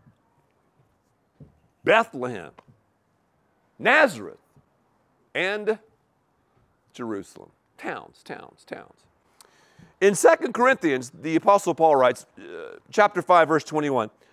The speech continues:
It says, "God made him who had no sin to be sin for us,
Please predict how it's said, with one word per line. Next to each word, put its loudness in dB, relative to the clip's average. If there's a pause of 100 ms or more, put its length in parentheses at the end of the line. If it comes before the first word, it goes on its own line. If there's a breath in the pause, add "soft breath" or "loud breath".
(440)
It -12
says, 4
"God 6
made 2 (440)
him 2 (460)
who 0
had 6
no 4
sin -2 (1200)
to 0
be 4
sin 0
for 4
us, 2